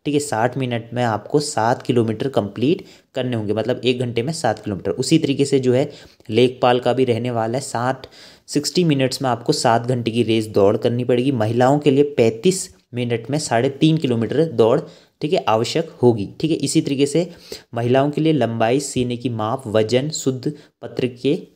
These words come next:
ठीक है, समाप्त कर दिए गए। मतलब महिलाओं का ना लंबाई देखी जाएगी, ना सीने की नाप देखी जाएगी, ना ही वजन देखा जाएगा। पहले क्या हो रहा था,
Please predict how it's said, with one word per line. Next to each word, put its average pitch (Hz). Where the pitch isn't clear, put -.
ठीक 165
है, 165
समाप्त 123
कर 127
दिए 117
गए। 104
मतलब 127
महिलाओं 117
का 131
ना 123
लंबाई 107
देखी 120
जाएगी, 120
ना 131
सीने 110
की 120
नाप 101
देखी 120
जाएगी, 117
ना 127
ही 160
वजन 123
देखा 120
जाएगा। 95
पहले 113
क्या 139
हो 127
रहा 120
था, 147